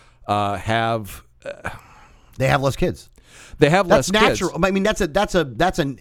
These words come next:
Speaker 2: a natural evolutionary thing.
Speaker 1: Right. But I think it, it might stem from the fact that, uh, they just, you know, enjoy life more. So they have the ability to say, "You know what, let's just have one, maybe two kids, and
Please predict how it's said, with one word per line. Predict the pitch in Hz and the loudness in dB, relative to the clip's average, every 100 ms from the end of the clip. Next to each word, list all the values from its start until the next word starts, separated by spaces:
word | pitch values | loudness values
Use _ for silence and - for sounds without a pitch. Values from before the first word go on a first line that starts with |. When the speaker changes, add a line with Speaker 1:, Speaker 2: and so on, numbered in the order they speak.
| 170 - | -2 -2
Speaker 2:
a | 143 | -2
natural | 156 175 170 151 | 0 0 0 0
evolutionary | 151 143 147 156 147 139 127 | 0 0 0 0 -2 -2 -2
thing. | 185 98 - _ _ - | -2 -6 -12 _ _ 0
Speaker 1:
Right. | 127 90 - - - 160 | 0 0 -8 -20 -16 0
But | 196 | 2
I | 165 | 2
think | 147 170 143 | 0 -4 -2
it, | 139 156 | -6 -4
it | 143 131 | -4 0
might | 127 127 | -2 -2
stem | - 123 | -4 -4
from | 117 113 | -2 -4
the | |
fact | - 127 113 - | -2 -4 -4 -6
that, | 113 104 - - | -4 -4 -6 -6
uh, | 101 98 90 | -4 -2 -4
they | 98 104 | -2 -2
just, | 95 104 - - - | -2 -4 -6 -14 -12
you | 101 82 | -8 -8
know, | 73 - - | -8 -12 -6
enjoy | 107 113 175 | -2 2 2
life | 151 92 87 90 | 2 -4 -6 -6
more. | 85 107 | -6 -4
So | - 98 92 | -4 -2 -2
they | 95 95 | -2 -2
have | 98 107 95 | -2 -4 -2
the | 95 | -4
ability | 92 113 147 95 92 | -2 -2 -2 -4 -6
to | - 104 95 92 | -4 -2 0 -2
say, | - 101 95 104 | -2 -2 -2 -2
"You | 220 | -2
know | 240 | -2
what, | 220 220 180 | -2 -4 -4
let's | 170 185 - | -6 -6 -8
just | - | -6
have | 143 139 | -4 -4
one, | 104 110 123 127 131 127 117 | -2 0 0 0 -2 -2 -2
maybe | 113 127 | -2 -2
two | - 123 | -2 -4
kids, | - 110 117 123 101 | -2 -2 -2 -2 -4
and | 95 | -6